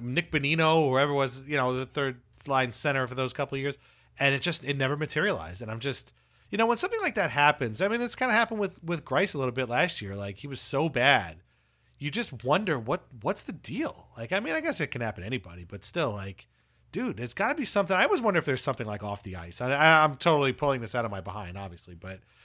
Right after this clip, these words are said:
like, you just, it's su-, just such a steep drop off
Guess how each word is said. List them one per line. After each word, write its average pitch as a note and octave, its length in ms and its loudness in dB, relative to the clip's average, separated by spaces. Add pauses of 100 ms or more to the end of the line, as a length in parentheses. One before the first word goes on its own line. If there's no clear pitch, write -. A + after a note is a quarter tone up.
(140)
like, E3 160 -2
you F#3+ 80 -6
just, G3+ 240 -2
it's F#3+ 220 0
su-, - 280 0 (100)
just - 360 -2
such A#3+ 200 -2
a D#3+ 80 -4
steep - 540 -4
drop C3 360 4
off - 280 -10